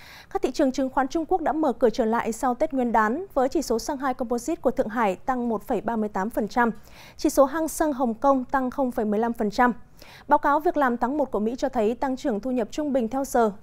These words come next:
tăng từ bốn phẩy chín lên năm phẩy bảy phần trăm, trong khi số liệu việc làm các tháng trước được điều chỉnh tăng.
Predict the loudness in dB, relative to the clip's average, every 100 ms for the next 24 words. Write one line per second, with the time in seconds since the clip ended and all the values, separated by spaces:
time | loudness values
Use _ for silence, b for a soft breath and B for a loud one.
0 | -8 -4 -4 -2 0 -2 -2 -4 -2 -2
1 | -2 -2 -2 -4 -2 0 0 0 -6 2
2 | 0 0 B B -4 -2 0 -2 0 0
3 | -2 0 0 0 0 -4 -6 -6 -2 -2
4 | -2 -2 -4 0 -2 -2 2 2